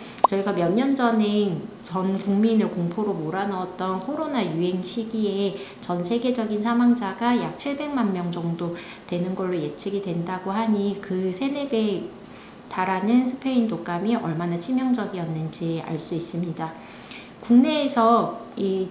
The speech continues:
독감이 이제 한동안 이슈가 되었던 것은 이천구 년도 신종플루 들어보신 적 있으실 텐데요. 아마 나이가 좀 있으신 분들은 들어보셨을 텐데,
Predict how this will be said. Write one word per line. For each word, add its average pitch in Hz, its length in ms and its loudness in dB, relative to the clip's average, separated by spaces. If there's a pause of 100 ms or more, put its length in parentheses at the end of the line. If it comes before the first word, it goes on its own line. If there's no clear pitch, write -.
(140)
독감이 220 840 4
이제 165 320 -2
한동안 247 540 2
이슈가 214 380 -2
되었던 180 600 -4
것은 180 600 0
이천구 208 480 4
년도 233 500 8
신종플루 220 1040 0 (340)
들어보신 196 540 0
적 175 180 -4
있으실 196 540 -2
텐데요. 190 400 -6
아마 180 240 -2
나이가 208 380 4
좀 190 160 -2
있으신 240 480 2
분들은 196 420 0
들어보셨을 185 880 -6
텐데, 214 500 -2